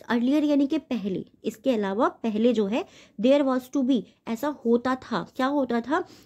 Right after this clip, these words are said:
More कच्चा हाउस। वहाँ पर जो है गाँव में पहले बहुत कच्चे हाउस होते थे, कच्चे घर होते थे, जो किससे बनते थे? Houses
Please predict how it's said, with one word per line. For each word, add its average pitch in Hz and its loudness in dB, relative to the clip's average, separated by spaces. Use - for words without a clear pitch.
More 277 4
कच्चा 247 -6
हाउस। 180 -4
वहाँ 202 -8
पर 247 -6
जो 226 -4
है 247 -2
गाँव 185 -2
में 208 -2
पहले 220 -2
बहुत 226 -6
कच्चे 240 -2
हाउस 214 2
होते 180 -4
थे, 175 -4
कच्चे 285 -4
घर 233 4
होते 185 0
थे, 147 0
जो 233 2
किससे 285 -2
बनते 262 0
थे? 185 -4
Houses 214 0